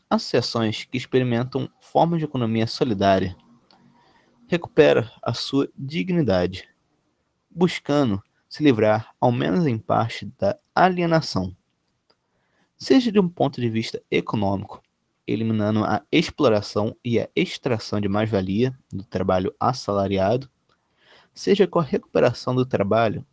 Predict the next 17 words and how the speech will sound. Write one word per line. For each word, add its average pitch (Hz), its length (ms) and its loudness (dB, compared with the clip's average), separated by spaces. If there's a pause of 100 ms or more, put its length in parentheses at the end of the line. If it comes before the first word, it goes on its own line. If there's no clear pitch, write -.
como 139 200 -2
um 139 100 0
momento 135 380 -2
criativo 113 800 -2 (320)
e 151 80 4
não 185 320 2 (200)
heterodirigido, 127 1040 2 (960)
dirigido 92 500 -8
de 90 80 -6
fora 104 460 4 (200)
pelo 113 200 0
outro. 95 420 -2 (1080)
Assim, 180 480 -2 (600)
o 160 180 0 (100)
objeto 127 520 4
do 104 100 -4
produto, 117 580 -2